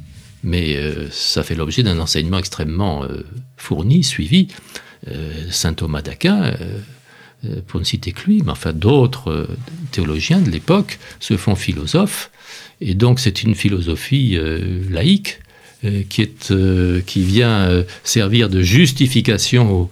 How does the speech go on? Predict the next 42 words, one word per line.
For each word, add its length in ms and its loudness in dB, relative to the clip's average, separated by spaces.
au, 140 4
au, 360 4
au 60 6
pouvoir, 420 4
qui 140 4
pose 280 2
la 140 2
question 360 2
de 100 6
quel 200 0
est 80 2
le 80 0
meilleur, 540 0
quel 200 -2
est 60 0
le 120 0
meilleur 320 0
régime 480 2
et 60 2
comment 300 2
doit-on 300 0
gouverner, 600 2
et 100 -2
tout 140 -4
cela 320 4
sans 240 2
aucune 280 2
considération 640 -2
religieuse. 720 -2
Alors 140 -6
ça, 200 6
ça 180 2
vient, 340 2
ça, 220 -6
ça, 180 -8
ça 160 -4
va 100 -2
bouleverser 840 4
la 100 0
manière 280 4
de 60 -6
concevoir 800 0